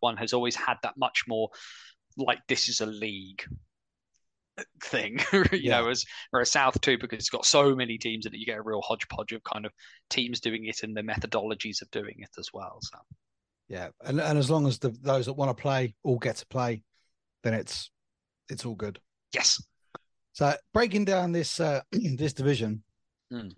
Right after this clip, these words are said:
Speaker 2: uh, I put a vote out on my, on my Instagram earlier this week and asked what everyone wanted from this.
Speaker 1: Yep.
Speaker 2: Do, do you want one massive, probably two hour long episode,
Speaker 1: <laughs>
Speaker 2: or do you want eight individual ones?
Speaker 1: Yep.
Speaker 2: The, uh,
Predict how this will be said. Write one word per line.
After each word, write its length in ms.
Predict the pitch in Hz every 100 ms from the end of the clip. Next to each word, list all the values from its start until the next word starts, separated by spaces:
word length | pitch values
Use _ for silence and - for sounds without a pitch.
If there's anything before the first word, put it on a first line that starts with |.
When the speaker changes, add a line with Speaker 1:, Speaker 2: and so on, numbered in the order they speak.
| -
Speaker 2:
uh, 180 | 131
I 60 | 135
put 160 | 180 165
a 60 |
vote 180 | 143 160
out 180 | 139 135
on 100 | 131
my, 100 | 127
on 160 | 123 127
my 140 | 127
Instagram 420 | 120 - 123 120
earlier 160 | 113 110
this 180 | 104 -
week 220 | 113 113
and 80 | 127
asked 180 | 131
what 120 | 151 -
everyone 320 | 113 120 120
wanted 400 | 127 120 98 85 _ _ _ _ _
from 140 | 113 107
this. 100 | 101
Speaker 1:
Yep. 160 | 143
Speaker 2:
Do, 180 | - 160 -
do 80 | 165
you 220 | 170 156
want 300 | 147 135 117
one 400 | 135 135 120 110 104
massive, 440 | 139 131 - 117 95 _ _
probably 420 | 156 127 107 110 104 -
two 260 | - 185 139
hour 220 | 120 123
long 160 | 120
episode, 520 | 117 113 110 98 95 - _ _ -
Speaker 1:
<laughs> 300 | - - 175
Speaker 2:
or 180 | 165 160 - -
do 100 | 185
you 160 | 170
want 300 | 160 156 143 - _ -
eight 140 | 151 135
individual 500 | 127 110 120 120 90
ones? 320 | 73 - - _ _
Speaker 1:
Yep. 160 | 135 131 _ _ _
Speaker 2:
The, 160 | 131 135
uh, 280 | 127 123